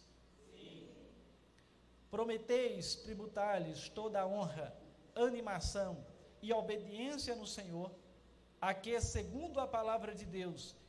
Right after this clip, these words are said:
e a constituição desta igreja, lhes dá o direito ao seu ofício? Sim. Assim, irmãos,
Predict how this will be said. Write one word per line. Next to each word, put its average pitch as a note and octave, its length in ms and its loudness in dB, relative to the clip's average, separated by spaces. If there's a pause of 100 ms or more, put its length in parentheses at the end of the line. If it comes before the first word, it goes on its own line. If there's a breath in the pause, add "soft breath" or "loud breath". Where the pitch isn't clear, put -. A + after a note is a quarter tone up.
e G3+ 100 2
a G#3 80 4
constituição C4 960 -6
desta F#3+ 300 -2
igreja, E3+ 520 -2 (400 loud breath)
lhes F3+ 320 -2
dá G3 440 4
o F#3+ 100 -6
direito F#3+ 460 -2
ao F3+ 80 -2
seu F3 220 -4
ofício? G#3 520 -6 (640)
Sim. - 400 -16 (1700 loud breath)
Assim, A3 460 2
irmãos, D#3+ 800 -8